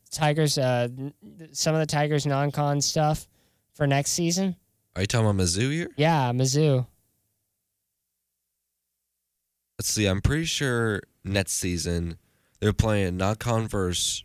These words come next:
Speaker 2: Troy.
Speaker 1: Yep. Troy at Faroe.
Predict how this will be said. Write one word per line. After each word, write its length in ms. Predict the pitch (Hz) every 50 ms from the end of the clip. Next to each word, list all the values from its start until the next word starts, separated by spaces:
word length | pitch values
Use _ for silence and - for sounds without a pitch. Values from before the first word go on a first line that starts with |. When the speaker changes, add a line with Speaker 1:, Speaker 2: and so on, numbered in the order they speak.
| _ _
Speaker 2:
Troy. 800 | - - - 120 107 107 107 113 113 113 117 127 127 127 131 127 120
Speaker 1:
Yep. 200 | 139 156 - - _ _ _ - 156 - _ _ _ _ _ _ _ _ _ _ _ _ _
Troy 260 | - - 165 175 180 185
at 260 | 175 175 180 - -
Faroe. 420 | 202 196 160 131 123 127 139 143